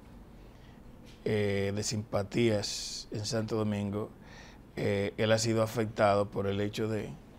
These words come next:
falta de contacto y, y de tener, eh,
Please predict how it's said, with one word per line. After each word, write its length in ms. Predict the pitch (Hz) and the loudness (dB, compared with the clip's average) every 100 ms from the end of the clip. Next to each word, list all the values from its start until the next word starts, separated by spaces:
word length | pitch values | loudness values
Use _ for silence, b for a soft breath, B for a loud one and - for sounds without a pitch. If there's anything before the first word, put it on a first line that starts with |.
| - | -18
falta 400 | - 113 107 110 | -2 0 2 0
de 140 | 110 | 0
contacto 520 | 110 107 110 107 110 110 | -2 -4 0 -2 -2 -4
y, 240 | 101 - 208 | -4 -6 -8
y 80 | 190 | -6
de 300 | 98 95 101 - - | -4 -4 -6 -12 -12
tener, 280 | - 107 107 | -6 -2 -2
eh, 420 | 98 104 117 127 | -2 -2 -6 -10